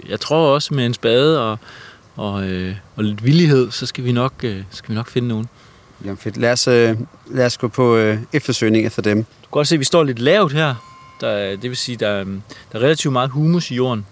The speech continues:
Speaker 1: Hvis vi er på bakketoppene, i hvert fald her i Humlebæk,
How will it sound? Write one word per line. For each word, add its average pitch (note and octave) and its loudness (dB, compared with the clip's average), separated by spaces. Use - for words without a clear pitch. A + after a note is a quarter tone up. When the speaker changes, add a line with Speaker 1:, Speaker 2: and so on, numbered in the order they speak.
Speaker 1:
Hvis B2+ -10
vi A#2 -4
er G#2+ -2
på C3 -8
bakketoppene, C3 0
i - -10
hvert A#2 -10
fald A#2+ -12
her C#3 -4
i A2+ -4
Humlebæk, C3+ -2